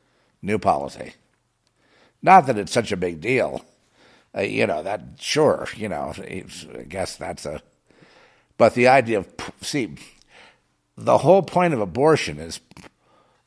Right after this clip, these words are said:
is two, two-pronged. It has nothing to do with the mother. It has nothing to do with their circumstance. It has to do with, uh, you know, there has to be a constant sacrifice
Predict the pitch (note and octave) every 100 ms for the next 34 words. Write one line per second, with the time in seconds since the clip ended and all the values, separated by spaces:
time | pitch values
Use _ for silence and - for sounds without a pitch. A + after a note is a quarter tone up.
0 | - G#2 F2 - _ _ - F3+ D#3 -
1 | - - D3 C#3 B2+ C2+ C2+ - A2+ A#2+
2 | G#2 C#3+ D3+ C3 G#2+ B2+ A2 F2 F#2 G#2+
3 | D#2+ C#2 B2 - E2 E2+ G#2 A2 F#2+ F#2
4 | F#2 F2 F2+ - - A#2+ A#2 D2 - A1+
5 | A1+ - _ _ _ _ _ F#2+ A#2 B2+
6 | - G2+ G2 F#2 E2+ - _ _ _ _
7 | D#2+ E2+ E2+ - - A#2 G2+ F#2 F#2 B2
8 | A#2+ G#2 E2+ G#2 A#2 - G2 - - G2+
9 | F#2 D2 D#2 E2+ G#2+